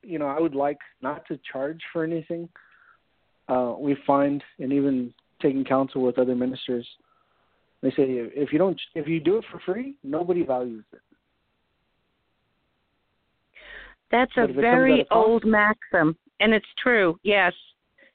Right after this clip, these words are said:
Speaker 2: That's why,
Speaker 1: And
Speaker 2: a little off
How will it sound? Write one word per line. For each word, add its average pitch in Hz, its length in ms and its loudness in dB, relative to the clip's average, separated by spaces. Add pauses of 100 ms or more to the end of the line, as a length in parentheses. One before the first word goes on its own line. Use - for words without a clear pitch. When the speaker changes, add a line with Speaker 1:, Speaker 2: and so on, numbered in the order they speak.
(680)
Speaker 2:
That's 214 300 0
why, 226 340 2 (340)
Speaker 1:
And 156 380 -8 (180)
Speaker 2:
a - 40 4
little 196 220 4
off 208 180 2